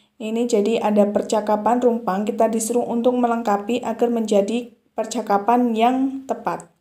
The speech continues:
Ini ada percakapan antara A dan B. Yang A itu kosong, ini kita disuruh untuk memilihnya. Yang B jawabannya Ryori o sukurimasu. Pilihannya ada lima, ini di bawah.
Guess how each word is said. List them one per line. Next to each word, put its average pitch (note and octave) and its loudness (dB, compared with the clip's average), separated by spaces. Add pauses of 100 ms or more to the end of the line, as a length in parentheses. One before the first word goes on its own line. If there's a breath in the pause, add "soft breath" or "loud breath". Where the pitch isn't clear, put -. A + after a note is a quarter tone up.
(720)
Ini B3 2 (160)
ada B3 4
percakapan G#3+ 0
antara A3 2
A B3+ 2
dan A3 2
B. G3 2 (480 loud breath)
Yang G#3 0 (120)
A C4+ 0
itu A#3+ 0
kosong, A3 2
ini A#3 0
kita A3+ 0
disuruh A3+ -2
untuk A3+ -4
memilihnya. A3+ -2
Yang G#3 2
B A#3 4
jawabannya G#3 2
Ryori A3+ 2
o D4 -2
sukurimasu. A#3 0 (560)
Pilihannya B3 2
ada B3 2
lima, G#3 0
ini A#3 -2
di A3+ -4
bawah. G3 0